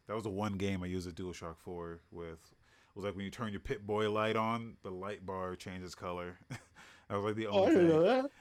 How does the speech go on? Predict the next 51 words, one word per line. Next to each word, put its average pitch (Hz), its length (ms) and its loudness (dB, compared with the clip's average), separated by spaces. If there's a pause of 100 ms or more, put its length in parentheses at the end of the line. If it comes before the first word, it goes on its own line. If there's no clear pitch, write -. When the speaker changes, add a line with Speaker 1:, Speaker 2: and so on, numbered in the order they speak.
(100)
Speaker 1:
Yeah. 101 420 0 (2000)
Speaker 2:
That's 135 320 2
really 113 260 4
cool. 123 240 2 (720)
But 131 80 2
yeah, 127 240 6
we 123 140 2
finally 143 320 2
got 123 280 4
a 110 460 6 (580)
cool 123 140 2
trailer 117 320 2
for 117 120 -2
that, 110 120 4
kinda 104 160 -4
showing 110 240 0
off 104 140 -2
some 104 120 -6
of 98 60 -4
the - 40 -14
P 110 100 -4
C - 120 -8
specific 95 380 -8
features. 113 540 -4 (720)
Um, 110 320 4
but 104 80 -4
what 120 100 2
they 113 60 2
don't 196 160 2
tell 143 180 2
you, 120 120 6
though, 101 200 6
is 95 80 0
the - 80 -6
game 107 240 0
is 123 160 0
finally 117 300 0
coming 104 300 -2
out, 101 220 -2
uh, 98 220 2
August 104 360 0
twelfth. 101 340 2
I 104 60 -4
think 104 180 -6
we 107 80 0
already 101 160 0
knew 104 80 2
that 98 100 0
was 92 140 -6
coming. 95 420 -4 (320)
Speaker 1:
Yeah. 92 280 -8